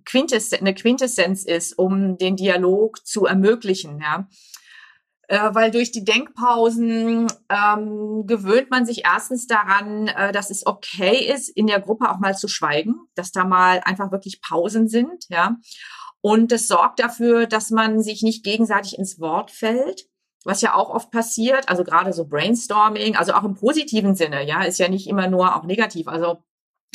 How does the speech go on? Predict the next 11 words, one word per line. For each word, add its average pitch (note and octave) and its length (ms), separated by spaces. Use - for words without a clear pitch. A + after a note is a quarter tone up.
äh, F3 220
äh, F3 40
kann G3 200
ja E3+ 100
auch F#3+ 40
ein F3 100
Brainstorming G3+ 540
oder E3+ 180
so E3 160
sein, D3+ 320
ja. D#3+ 220